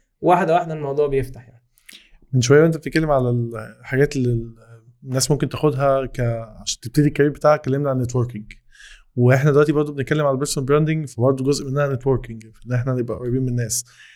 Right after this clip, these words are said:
Speaker 2: فقد ايه النتوركينج في حد ذاتها هي حاجة كويسة، مش حاجة وحشة. اللي هو فكرة اللي هو ايه، انا اروح اكلم محمد دلوقتي وهبقى شكلي سخيف،
Speaker 1: الكوس.
Speaker 2: وداخل اكلمه،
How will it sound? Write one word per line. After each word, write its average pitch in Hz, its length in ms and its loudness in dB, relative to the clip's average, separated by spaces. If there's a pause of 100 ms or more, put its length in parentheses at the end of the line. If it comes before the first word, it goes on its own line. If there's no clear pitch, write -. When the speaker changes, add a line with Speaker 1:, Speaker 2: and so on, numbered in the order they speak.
(160)
Speaker 2:
فقد 131 280 2
ايه 160 120 8
النتوركينج 165 540 2
في - 80 -10
حد 143 140 2
ذاتها 165 420 0 (680)
هي 127 240 4
حاجة 143 280 2
كويسة، 151 680 0 (680)
مش 127 260 2
حاجة 143 380 2
وحشة. 131 300 -2
اللي 113 180 -2
هو 131 160 2
فكرة 127 320 -4
اللي 123 100 0
هو 123 100 2
ايه، 135 260 0
انا 123 100 -6
اروح 127 200 -4
اكلم 139 280 -2
محمد 135 340 -2
دلوقتي 147 600 -2
وهبقى 113 760 -6
شكلي - 280 -4
سخيف، - 220 -4
Speaker 1:
الكوس. 135 320 4
Speaker 2:
وداخل 147 180 4
اكلمه، 139 560 2